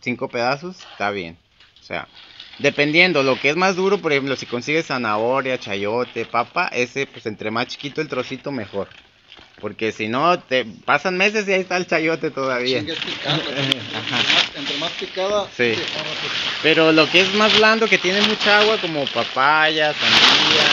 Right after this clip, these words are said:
Speaker 1: este, muchos de los, de los puestecitos de fruta,
Speaker 2: Ajá.
Speaker 1: pues, traen muy, cosas muy buenas. La, la, la, la sandía, la papaya, el mango,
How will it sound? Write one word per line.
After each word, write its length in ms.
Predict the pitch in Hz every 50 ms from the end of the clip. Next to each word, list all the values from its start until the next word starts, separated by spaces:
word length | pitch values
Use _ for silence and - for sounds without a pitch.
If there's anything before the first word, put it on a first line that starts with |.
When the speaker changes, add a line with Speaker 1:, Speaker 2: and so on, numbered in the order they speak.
| - - - - - - - - - - - - - - - - - - - -
Speaker 1:
este, 640 | 110 110 - - - 117 113 113 110 110 107 - -
muchos 300 | 160 190 185 - 233 214
de 100 | 220 214
los, 380 | 196 185 170 156 147 143 131 - - - - -
de 240 | - 135 131 131 135
los 200 | 139 139 139 135 127 - - - - -
puestecitos 540 | - 143 139 - 135 - 165 156 208 214 208
de 80 | 202 170
fruta, 320 | - 170 196 196 - 262
Speaker 2:
Ajá. 800 | 269 - - - - - - - - - - - - 123 113 113
Speaker 1:
pues, 240 | 127 127 131 127 -
traen 340 | - - 135 139 147 156 160
muy, 160 | 165 170 165 160 - -
cosas 300 | 160 156 156 - 170 160
muy 120 | 160 165
buenas. 460 | 156 139 139 139 135 113 110 107 -
La, 380 | 101 107 104 101 98 92 - -
la, 480 | 90 98 98 95 92 90 87 85 - - _ _ - - -
la, 840 | 104 104 101 98 95 95 95 95 92 92 92 92 92 90 87 87 90 - - _ _ _ _ _ -
la 100 | 98 104
sandía, 500 | - 117 110 113 123 147 165 175 175 175
la 140 | 170 151 -
papaya, 640 | 120 107 - - 139 151 165 175 180 202 208 185
el 100 | 139 117
mango, 520 | 107 123 135 147 160 170 180 180 208 233